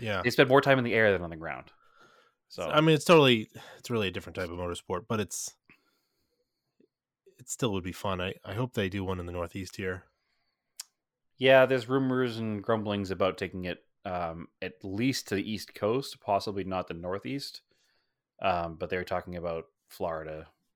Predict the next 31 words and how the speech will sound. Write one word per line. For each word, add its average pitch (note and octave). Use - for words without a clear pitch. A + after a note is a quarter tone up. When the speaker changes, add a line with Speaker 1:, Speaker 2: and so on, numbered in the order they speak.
Speaker 2:
South E2+
Carolina D2+
area. C2+
So C2
not F2
quite E2+
as E2
convenient D#2
for D#2
you, D#2
obviously. -
Speaker 1:
Carolinas G3+
would A#2
make G#2
sense. -
A B2+
lot B2+
of B2+
nascar A#2+
crowd F#2+
there. G#2+
You A#2
could A#2
probably C#3+
do B2+
it A2
at F#2+
the F#2+
Charlotte G#2
Roval. A2
Speaker 2:
And, C#3